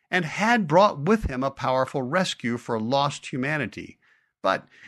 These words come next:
Jesus did not limit the charge to Jews, as John had. Jesus cast that net very broadly. Quote, "All who are thirsty, all who are broken,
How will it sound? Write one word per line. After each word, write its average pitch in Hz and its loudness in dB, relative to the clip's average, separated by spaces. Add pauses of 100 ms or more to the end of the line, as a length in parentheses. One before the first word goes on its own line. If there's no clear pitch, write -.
(160)
Jesus 180 2
did 165 -2
not 160 2
limit 214 2
the 156 -2
charge 135 2
to 175 -4
Jews, 156 0
as 135 -2
John 214 0
had. 139 0 (400)
Jesus 147 0
cast 143 2
that 127 2
net 127 0
very 107 2
broadly. 92 -4 (1080)
Quote, 127 2
"All 214 8
who 185 2
are 190 4
thirsty, 180 0
all 214 4
who 190 2
are 185 2
broken, 147 0